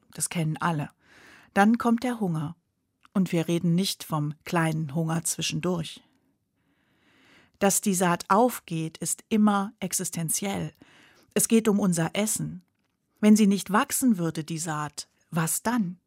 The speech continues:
All das sieht und fühlt einer, der seinen Acker ansieht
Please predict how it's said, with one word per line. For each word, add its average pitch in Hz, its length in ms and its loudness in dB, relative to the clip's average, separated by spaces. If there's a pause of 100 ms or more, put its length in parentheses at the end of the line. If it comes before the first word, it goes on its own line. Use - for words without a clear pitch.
(1160)
All 233 220 4
das 247 260 0
sieht 214 300 4
und 175 160 -2
fühlt 185 400 -2
einer, 160 360 -2
der 160 200 -4
seinen 160 260 -2
Acker 208 320 -4
ansieht 147 540 -10